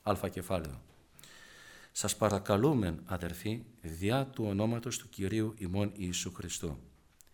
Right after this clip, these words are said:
να λέγετε πάντες το αυτό". Και κοιτάξτε τώρα τι λέει. "Και να μην είναι σχίσματα". Βλέπετε, αδερφοί, το δίκτυ να είναι ενωμένο. "Να μην υπάρχουν σχίσματα", λέει, "μεταξύ σας,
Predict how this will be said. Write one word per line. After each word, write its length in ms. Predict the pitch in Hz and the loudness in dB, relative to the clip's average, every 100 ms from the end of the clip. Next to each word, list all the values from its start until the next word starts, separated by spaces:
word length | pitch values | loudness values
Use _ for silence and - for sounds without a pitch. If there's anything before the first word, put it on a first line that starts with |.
| - - - - - | -20 -20 -20 -14 0
να 180 | 92 | 2
λέγετε 440 | 95 139 143 143 131 | 4 4 2 2 0
πάντες 520 | - 120 135 139 - | 2 2 2 0 0
το 80 | 110 | -2
αυτό". 400 | 98 - 90 69 - - - - | 0 0 0 -2 -12 -20 -20 -20
Και 100 | - | -16
κοιτάξτε 380 | - 107 104 - | -4 -2 -2 -2
τώρα 260 | - 85 78 | -2 -2 -4
τι 120 | 76 | -8
λέει. 260 | 69 62 - - - - _ - | -8 -10 -14 -20 -20 -20 _ -6
"Και 140 | 87 | 0
να 160 | 87 90 | 2 2
μην 100 | 110 | 2
είναι 160 | 110 | 0
σχίσματα". 800 | 101 - - 104 82 67 - - - _ _ _ _ _ _ _ _ - | 0 0 0 -2 -2 -8 -10 -14 -18 _ _ _ _ _ _ _ _ -6
Βλέπετε, 340 | 80 87 92 | -4 -2 -2
αδερφοί, 480 | 90 92 - 101 65 - - - - - _ _ | -2 -4 -4 -4 -4 -12 -20 -20 -20 -20 _ _
το 100 | 80 | -4
δίκτυ 300 | 80 110 - | 0 2 4
να 80 | 107 | 4
είναι 160 | 113 127 | 4 2
ενωμένο. 680 | 123 98 90 107 101 67 62 - _ - - - - - - - - _ _ - | 2 0 2 2 0 -2 -8 -16 _ -20 -20 -20 -20 -20 -20 -20 -20 _ _ -10
"Να 160 | 82 85 | -2 2
μην 140 | 123 | 2
υπάρχουν 320 | 135 127 113 | 4 4 4
σχίσματα", 880 | - - 127 101 90 85 78 67 - - - | 2 6 6 6 4 4 0 -2 -10 -20 -4
λέει, 160 | 95 90 | 2 2
"μεταξύ 460 | 90 87 87 87 | 2 0 0 -2
σας, 340 | - 73 - | -2 -4 -6